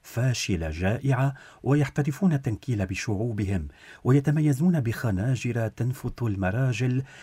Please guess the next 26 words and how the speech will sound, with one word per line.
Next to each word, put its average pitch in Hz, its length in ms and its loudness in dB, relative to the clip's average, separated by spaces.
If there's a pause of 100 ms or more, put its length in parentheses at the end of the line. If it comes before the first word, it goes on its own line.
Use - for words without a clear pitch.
(160)
وأيد 110 560 0
مرفوعة 120 360 0
بسيوف 123 460 -2
من 113 200 -2
كرتون، 110 580 -2 (320)
والكب-، 104 540 -2
والكبير 120 680 0
فيهم 101 500 -4
سعره 104 640 -2
غارة." 78 400 -4 (360)
بعد 80 180 -6
سقوط 110 420 -8
مادورو 113 640 -2
أضاف، 104 480 -2
آه، 95 920 -4 (240)
يزبك: 117 580 0 (320)
"وقبله 113 640 -4
الأسد 160 580 0
لم 110 320 0
يبق 104 360 -4
للجسم 131 480 0
سوى 123 280 -2
الرأس 123 300 -4
الساكن 135 340 -2
في - 120 -4
طهران، 123 460 -2